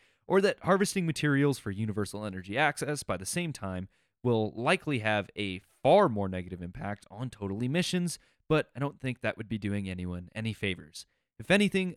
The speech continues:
those of us in industry have to do our best to educate the public and policymakers on energy. Sure, renewables are great, but as a supplemental source. Why can't we make use of solar, hydro, natural gas, and nuclear power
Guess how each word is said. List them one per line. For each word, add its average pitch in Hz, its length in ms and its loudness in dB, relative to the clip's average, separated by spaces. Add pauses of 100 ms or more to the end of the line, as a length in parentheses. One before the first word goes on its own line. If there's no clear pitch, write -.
those 202 240 4
of 208 120 4
us 196 200 0
in 113 200 -2
industry 214 560 -2 (240)
have 104 120 -2
to 110 80 -6
do 123 140 4
our 127 80 6
best 117 220 0
to - 100 -6
educate 107 360 -4
the 117 60 -8
public 147 400 -2 (200)
and 107 100 -8
policymakers 104 800 -2
on 90 220 -6
energy. 110 440 -2 (320)
Sure, 240 360 2 (280)
renewables 170 460 2
are 120 60 -2
great, 185 340 4 (180)
but 147 220 0 (120)
as 104 180 -6
a 123 60 -4
supplemental 95 540 -4
source. - 500 -4 (360)
Why 113 100 -2
can't 170 220 -2
we 156 100 -2
make 147 220 -2
use 143 180 -2
of 113 120 -6
solar, 160 480 2
hydro, 143 560 0
natural 139 380 -4
gas, 165 340 -6 (260)
and 214 180 0
nuclear 123 320 0
power 98 400 -4